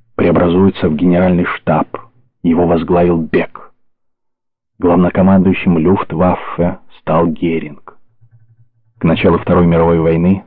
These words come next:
сухопутные войска Германии составили три и семь десятых миллиона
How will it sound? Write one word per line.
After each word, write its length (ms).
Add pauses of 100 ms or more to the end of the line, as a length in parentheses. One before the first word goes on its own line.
(100)
сухопутные 520
войска 320
Германии 580 (300)
составили 580
три 340
и 120 (100)
семь 160
десятых 480
миллиона 460